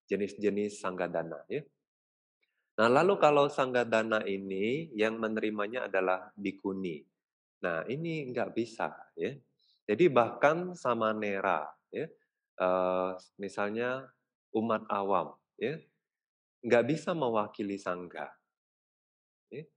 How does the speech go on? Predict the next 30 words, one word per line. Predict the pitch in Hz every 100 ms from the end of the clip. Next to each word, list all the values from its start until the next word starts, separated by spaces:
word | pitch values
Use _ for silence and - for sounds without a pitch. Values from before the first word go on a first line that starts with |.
| _ -
Jadi | 104 165 180 -
yang | 120
bisa | 120 117 143
mewakili | 139 123 117 - 113 110 113 113
misalnya | 110 107 110 127
sangga | 131 113 107 98
bhikkhu, | 92 104 - 147 - 73
ya. | 117 165 _ _ _ 90
Nah, | 78 76 - -
an-, | 98 - -
a-, | 104
Bante | 98 95 95
asumsi | 92 104 104 131
apa? | 127 98 101 - _ _ _ _ _ _
Di | 98 95
sini | 104 110
Anda | 120 104 104 113
mau | 117 104 101
dananya | 92 92 90 92 117
ke | - 92 90
dana | 90 92 92
sangga | - 90 90 87 85
bhikkhu | 95 98 - 107 82
kali, | 85 80 82
ya, | 87
karena | 95 95 107
Anda | 101 95 98
sudah | 95 87
tahu | 85 85 110
bahwa | 95 85 95 143